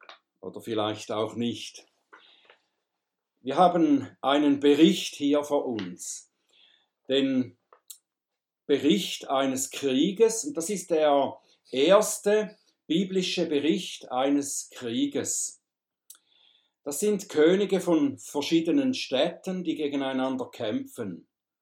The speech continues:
Der Krieg, der entstand am Anfang durch einen Aufstand von sogenannten Vasallen. Das sind Unterkönige, Unterkönige, die einem Suzerän dienen, die sich verpflichtet haben,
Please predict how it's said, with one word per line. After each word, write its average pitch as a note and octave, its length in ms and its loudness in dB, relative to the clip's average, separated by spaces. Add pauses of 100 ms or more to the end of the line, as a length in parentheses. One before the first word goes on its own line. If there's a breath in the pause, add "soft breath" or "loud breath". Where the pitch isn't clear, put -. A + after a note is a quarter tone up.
(640)
Der C#3+ 140 0
Krieg, F3+ 600 -2
der C#3+ 360 2 (180)
entstand C#3+ 1000 -2 (580)
am A#2+ 240 -12
Anfang F#3+ 520 -2
durch E3 180 0
einen D3 320 2
Aufstand F3+ 880 2
von C#3 500 -2 (160 loud breath)
sogenannten C#3 920 0
Vasallen. C3+ 840 0 (460)
Das B2+ 180 -8
sind D3 400 0 (240)
Unterkönige, G3+ 1200 2 (720)
Unterkönige, F3+ 800 -2
die D#3+ 180 -4
einem C#3 580 0
Suzerän E3 1120 -2
dienen, F#3+ 540 -4
die F3 120 -4
sich C#3+ 220 -10
verpflichtet E3 800 -8
haben, D#3+ 560 -6